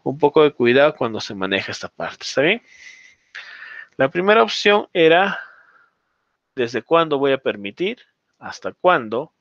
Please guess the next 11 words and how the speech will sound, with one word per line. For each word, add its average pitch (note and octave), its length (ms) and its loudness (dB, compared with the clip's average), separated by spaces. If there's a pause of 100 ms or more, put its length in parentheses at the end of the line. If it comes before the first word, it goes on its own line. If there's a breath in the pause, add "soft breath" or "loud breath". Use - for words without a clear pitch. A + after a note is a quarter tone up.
(880)
cuánto E3+ 380 0
tiempo F3 280 -2
de E3 80 4
holgura F3 440 4
va C#3+ 100 6
a C#3+ 40 2
tener, E3+ 380 -2 (1400)
y B2 80 -10
en B2 100 -6
esta E3 300 -4
parte D#3 640 0